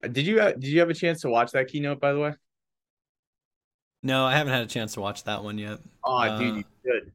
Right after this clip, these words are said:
Speaker 1: You
Speaker 2: I
Speaker 1: should
Speaker 2: mostly
Speaker 1: check it
Speaker 2: watched
Speaker 1: out,
Speaker 2: the,
Speaker 1: man.
Speaker 2: like, Midnight one. Uh, then got wrapped up in all this stuff 'cause I had to get ready for my space. So I was looking through white papers and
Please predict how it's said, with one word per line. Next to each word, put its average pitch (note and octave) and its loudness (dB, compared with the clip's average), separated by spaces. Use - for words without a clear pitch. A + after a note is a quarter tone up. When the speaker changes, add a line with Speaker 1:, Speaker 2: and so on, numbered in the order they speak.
Speaker 1:
You A2+ -6
Speaker 2:
I - -
Speaker 1:
should B2 -6
Speaker 2:
mostly B2+ 0
Speaker 1:
check C#3 4
it - 2
Speaker 2:
watched A#2 2
Speaker 1:
out, B2+ 2
Speaker 2:
the, A2 0
Speaker 1:
man. G#2 -2
Speaker 2:
like, G2 -4
Midnight G#2 -6
one. G#2 -10
Uh, F#2+ -6
then G2 -6
got F#2+ -4
wrapped F#2+ -8
up G2 -12
in F#2+ -8
all F#2 -10
this G2 -12
stuff F#2+ -10
'cause - -14
I G2 -6
had G2 -4
to G2 -8
get G2 -6
ready G2 -6
for - -14
my F#2+ -8
space. C#3+ 0
So G#2 -6
I G#2 -6
was G#2 -8
looking G#2 -8
through G2+ -10
white A#2 -8
papers G#2+ -8
and - -16